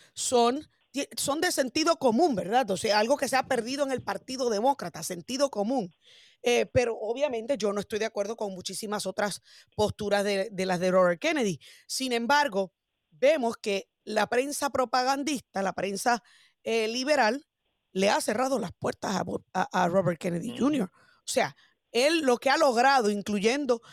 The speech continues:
Speaker 1: el más re-, eh, los números en la más reciente encuesta de The Economist, o sea, cuarenta y nueve por ciento de apoyo, lo ha logrado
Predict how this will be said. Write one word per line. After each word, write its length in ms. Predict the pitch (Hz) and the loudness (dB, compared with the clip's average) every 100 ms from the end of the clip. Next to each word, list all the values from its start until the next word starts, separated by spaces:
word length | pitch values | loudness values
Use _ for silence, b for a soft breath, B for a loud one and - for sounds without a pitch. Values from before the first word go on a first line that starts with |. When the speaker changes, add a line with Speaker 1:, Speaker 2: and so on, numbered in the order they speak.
| B _ | B _
Speaker 1:
el 160 | 190 | 0
más 180 | 190 254 | 4 2
re-, 200 | 285 277 262 | 4 2 2
eh, 160 | 233 | 0
los 160 | 220 202 | 2 0
números 340 | 220 262 302 | 0 2 4
en 140 | 254 214 | 4 2
la 100 | 202 | 2
más 160 | 208 | 0
reciente 400 | 254 269 254 240 | 0 -2 -2 -2
encuesta 560 | 262 240 254 226 - 233 b b _ | -4 0 0 0 -4 -6 b b _
de 160 | 202 202 | 0 2
The 180 | 214 | 0
Economist, 800 | 208 - 302 262 196 196 220 - - b b b _ _ _ - | -2 2 2 2 -2 -4 -6 -10 -16 b b b _ _ _ -6
o 60 | |
sea, 180 | - 208 | 0 0
cuarenta 480 | - 233 220 214 202 | 4 4 4 2 2
y 40 | |
nueve 180 | 202 277 | 4 4
por 160 | 269 202 | 2 2
ciento 240 | 247 269 | 2 4
de 60 | 240 | 2
apoyo, 480 | - 254 185 185 - _ _ _ - | 4 4 4 0 -4 _ _ _ -2
lo 180 | 180 | 2
ha 100 | 190 | 4
logrado 540 | 311 311 226 240 311 | 6 4 6 4 4